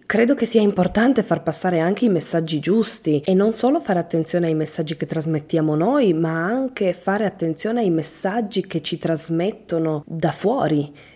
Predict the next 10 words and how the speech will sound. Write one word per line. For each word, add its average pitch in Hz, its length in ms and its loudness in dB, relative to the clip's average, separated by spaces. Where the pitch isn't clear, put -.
che 175 80 0
ci 165 140 -2
trasmettono 165 720 0
le 151 140 0
pubblicità, 156 640 -2
che 180 100 -4
ci - 100 -8
trasmettono 165 800 0
questi 170 480 2
movimenti, 175 1160 4